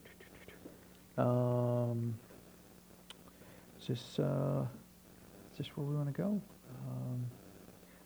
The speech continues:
oh, yeah. So, okay, well, she's got some preliminary stuff here, uh, that she wanted to go through before we get to the man with the withered hand. So, uh,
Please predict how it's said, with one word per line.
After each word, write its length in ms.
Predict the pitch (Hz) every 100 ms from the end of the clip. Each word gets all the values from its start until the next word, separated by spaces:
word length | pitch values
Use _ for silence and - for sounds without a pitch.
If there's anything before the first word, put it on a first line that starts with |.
| -
oh, 140 | 170 180
yeah. 220 | 180 117
So, 440 | - - 127 120 117 - - - - - - - - - - - - - - - - - - - - 147
okay, 240 | 151 120
well, 80 | 117
she's 200 | - 170
got 160 | 147
some 120 | - 113
preliminary 440 | - 139 139 120
stuff 220 | - 117 -
here, 240 | 120 117 107 - - - -
uh, 140 | 123
that 200 | 117 -
she 120 | - 120
wanted 160 | 110
to 40 | 120
go 140 | 110
through 240 | - 117
before 320 | 110 107 - 110
we 100 | 113
get 180 | 117 -
to 180 | - 110
the 140 | 107
man 200 | 113 113
with 100 | 113
the 60 | 120
withered 220 | 113 123
hand. 300 | 123 117 110
So, 240 | - 110 - - - - -
uh, 300 | 113 113 -